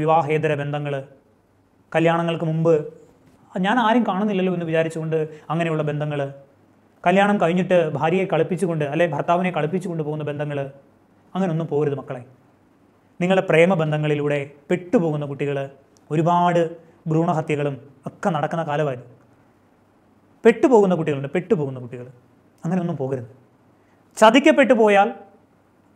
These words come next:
ചതിക്കപ്പെട്ടു പോയി, ജീവിതം നശിച്ചു പോയി. സ്ട്രോങ് ആയിട്ട് no എന്ന് പറയേണ്ടടുത്ത് no എന്ന് തന്നെ പറയാൻ നിങ്ങൾക്കാകണം. സ്ട്രോങ് ആയിട്ട്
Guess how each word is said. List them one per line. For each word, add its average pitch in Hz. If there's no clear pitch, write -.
ചതിക്കപ്പെട്ടു 214
പോയി, 139
ജീവിതം 262
നശിച്ചു 247
പോയി. 135
സ്ട്രോങ് 294
ആയിട്ട് 269
no 240
എന്ന് 262
പറയേണ്ടടുത്ത് 208
no 208
എന്ന് 214
തന്നെ 185
പറയാൻ 180
നിങ്ങൾക്കാകണം. 160
സ്ട്രോങ് 277
ആയിട്ട് 226